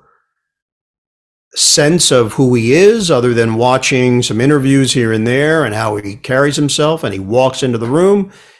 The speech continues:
and I stand up. I said, "Hey, Peyton, how you doing?" He goes, "Hey, Ian." So he knows my name. That shows you something. He's already done his research.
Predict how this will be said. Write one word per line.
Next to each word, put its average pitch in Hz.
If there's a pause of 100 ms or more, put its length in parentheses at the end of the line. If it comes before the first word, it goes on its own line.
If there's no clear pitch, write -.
and 104
I 92
stand 127
up. 170 (360)
I 123
said, 113 (400)
"Hey, 165
Peyton, 151
how 139
you 143
doing?" 147
He 131
goes, 131
"Hey, 240
Ian." 180 (760)
So -
he 107
knows 143
my 143
name. 135 (480)
That 123
shows 147
you 123
something. 104
He's 117
already 123
done 123
his 110
research. 131